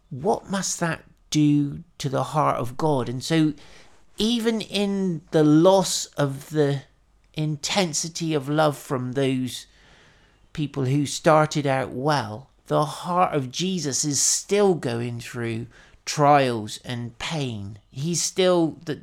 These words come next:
the, Jesus is still suffering through these things. When we hear of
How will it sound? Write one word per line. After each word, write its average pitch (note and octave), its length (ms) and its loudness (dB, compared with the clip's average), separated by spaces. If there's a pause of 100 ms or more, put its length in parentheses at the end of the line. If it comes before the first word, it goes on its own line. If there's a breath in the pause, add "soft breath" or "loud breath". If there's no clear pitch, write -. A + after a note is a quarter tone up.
the, C#3+ 160 0 (580)
Jesus F3+ 520 -2
is C#3+ 160 -2
still F#3 400 0
suffering B2+ 840 -2 (1300 soft breath)
through E3 340 4
these D3 300 -2
things. A#2 600 -6
When F3 320 2
we E3 200 2
hear F3+ 360 4
of D3 320 2